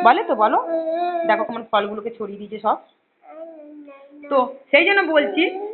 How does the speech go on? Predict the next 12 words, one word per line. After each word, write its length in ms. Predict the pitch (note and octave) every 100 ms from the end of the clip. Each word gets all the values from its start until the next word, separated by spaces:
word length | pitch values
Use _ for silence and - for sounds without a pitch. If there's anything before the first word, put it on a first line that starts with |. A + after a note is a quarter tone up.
| A#4
যে 180 | F4+ C4
সবার 300 | C4+ F4 F4
ভবিষ্যৎ 520 | - C#4+ D#4+ F4 F4
কিন্তু 400 | C#4 C4 E4+ - -
মা 180 | A#3 D#4
বলে 280 | A#3+ A3+ A3+
দেন। 280 | C4 C4 - - - - - - - -
পাঁচ 180 | B3+
বছর 240 | C#4 D4+ D4+
আগে 280 | B3 B3 D4+
কি 220 | C4+ C#4
ঘটেছে, 460 | G#3 A3 B3 B3